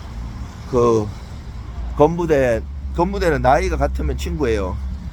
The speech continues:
이제 선배인데 친구인데 걔가 회사 두 개 갖고 있는데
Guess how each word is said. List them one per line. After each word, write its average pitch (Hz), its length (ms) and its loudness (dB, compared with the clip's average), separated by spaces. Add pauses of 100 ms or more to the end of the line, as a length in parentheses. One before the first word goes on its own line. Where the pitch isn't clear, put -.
(200)
이제 131 80 2
선배인데 151 640 2
친구인데 131 1000 -2
걔가 135 220 2
회사 147 420 4
두 143 180 -4
개 151 120 0
갖고 143 280 0
있는데 127 460 -2